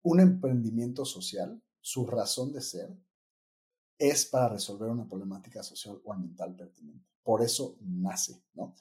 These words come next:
Un emprendimiento tradicional, su razón de ser es, pues, vender un, resolver un problema a través de un producto o un servicio, pero no es resolver una problemática social o ambiental.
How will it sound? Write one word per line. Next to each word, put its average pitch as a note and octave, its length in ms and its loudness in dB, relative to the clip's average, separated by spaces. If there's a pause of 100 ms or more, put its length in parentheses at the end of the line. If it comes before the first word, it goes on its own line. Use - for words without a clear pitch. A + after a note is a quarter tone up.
(300)
Un D3+ 180 2
emprendimiento C3 640 0
tradicional, G#2+ 640 -2 (160)
su - 160 -10
razón B2+ 320 2
de C3+ 80 -2
ser C3+ 360 0
es, - 540 0
pues, G#2 140 -12
vender G2+ 300 -2
un, C3+ 240 -4
resolver G2+ 440 -4
un C3+ 100 2
problema A#2+ 420 2
a - 580 -10
través F#2+ 240 -4
de B2 60 -2
un B2+ 80 -2
producto A2+ 320 0
o A#2+ 40 0
un A#2+ 100 -2
servicio, A2+ 600 -6 (540)
pero G#2 180 2
no B2+ 220 4
es D3 80 2
resolver A#2 680 -2
una A#2+ 180 -6
problemática F#2+ 540 -4
social - 500 -10
o G#2 120 -12
ambiental. G#2 440 -12